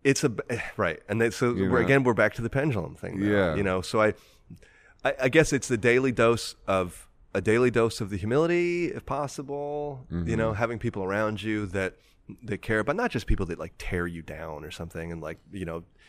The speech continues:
Speaker 1: take you down a few rungs, but people that actually know you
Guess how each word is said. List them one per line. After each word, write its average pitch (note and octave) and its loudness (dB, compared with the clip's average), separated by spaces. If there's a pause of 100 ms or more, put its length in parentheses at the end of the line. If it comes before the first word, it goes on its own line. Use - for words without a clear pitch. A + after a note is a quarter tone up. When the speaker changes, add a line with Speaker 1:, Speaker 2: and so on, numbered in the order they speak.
(140)
Speaker 1:
take C3 0
you G#2+ -8
down G#2+ -6
a F#2+ -6
few G2 -2
rungs, F2+ -2
but F2 -2 (400)
people B3+ 4
that E3+ 6
actually A2 2
know F2+ -2
you F#2 -4